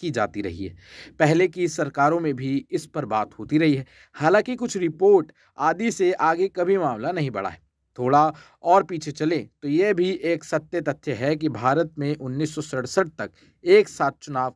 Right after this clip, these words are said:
कराने का चलन था। केंद्र सरकार ने एक देश एक चुनाव के प्लान पर एक कदम और आगे बढ़ाते हुए अब उसे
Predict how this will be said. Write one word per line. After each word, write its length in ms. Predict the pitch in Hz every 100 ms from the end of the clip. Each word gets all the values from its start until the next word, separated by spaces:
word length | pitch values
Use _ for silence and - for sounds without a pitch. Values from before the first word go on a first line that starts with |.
| -
कराने 320 | 143 151 147
का 240 | 127 95 - _ -
चलन 260 | 165 113 92
था। 200 | 98 - -
केंद्र 240 | 190 233
सरकार 400 | 220 202 226 220
ने 240 | 208 220
एक 80 | 214
देश 260 | 185 214 214
एक 160 | 214 -
चुनाव 420 | - 175 165 202 -
के 80 | 196
प्लान 340 | 160 175 180
पर 200 | 185 165
एक 200 | 170 160
कदम 280 | 160 160 165 160
और 180 | 165 175
आगे 200 | 156 156
बढ़ाते 380 | 147 139 135
हुए 180 | 156 147
अब 100 | 147
उसे 300 | 139 135 143